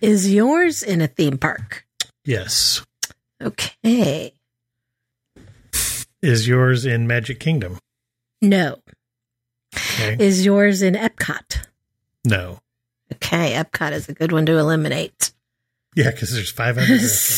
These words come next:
Speaker 1: So many. <laughs>
Speaker 2: Is yours in Epcot?
Speaker 1: Yes.
Speaker 2: Ugh.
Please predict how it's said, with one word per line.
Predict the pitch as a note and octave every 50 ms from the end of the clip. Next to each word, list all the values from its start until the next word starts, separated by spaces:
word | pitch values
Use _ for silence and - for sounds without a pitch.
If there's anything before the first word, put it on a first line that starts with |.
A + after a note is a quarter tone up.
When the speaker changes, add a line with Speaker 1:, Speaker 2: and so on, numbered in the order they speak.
| - D#4 -
Speaker 1:
So | A#3 G#3+
many. | G3+ G3 F#3+ F#3 F3
<laughs> | E3 - - A#3+ - B3+ B3+ - D4+ B3+ - - - A3+ - D4 - - - A3+ - _ _ - - _ - A3+ - _ - - - _ _ - - _ _ _ _ _ _ - - - _ _ _ _ _ _ _ _ -
Speaker 2:
Is | D3 C3 A#2+ A#2 A2+ G#2+ G2 G#2
yours | A2+ A#2 B2+ C#3+ C#3+
in | C#3+ D3 C#3+
Epcot? | D3+ D3+ - - - E3 E3+ F3 D#3+ - _ _ _ _ _ _ _ _ _ _ _ _ _ -
Speaker 1:
Yes. | F#3 D3 D3+ D#3+ G#3+ C#4+ B3+ D3 F#2+ - - - - - - - - - D3+
Speaker 2:
Ugh. | C3+ A#2+ G2+ F2+ D#2 - - -